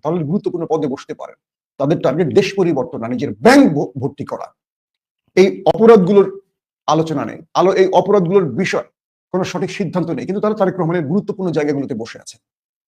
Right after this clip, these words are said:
তাদের নামের সঙ্গে ক্যামব্রিজ, অক্সফোর্ড, হার্ভার্ড লেখা আছে, ডক্টরেট, হ্যাঁ, ডক্টর পদবি দেয়া আছে।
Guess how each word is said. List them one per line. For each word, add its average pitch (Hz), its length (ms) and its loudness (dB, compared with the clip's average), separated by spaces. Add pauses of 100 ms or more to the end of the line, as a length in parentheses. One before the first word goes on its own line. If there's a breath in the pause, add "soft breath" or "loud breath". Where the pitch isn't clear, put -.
(360)
তাদের 196 220 4
নামের 196 220 4
সঙ্গে 202 240 2
ক্যামব্রিজ, 185 600 0
অক্সফোর্ড, 175 440 -2
হার্ভার্ড 180 400 2
লেখা 170 180 0
আছে, 135 160 -2
ডক্টরেট, 156 640 -6 (800)
হ্যাঁ, 208 180 -2
ডক্টর 170 380 0
পদবি 190 280 2
দেয়া 170 220 2
আছে। - 220 -10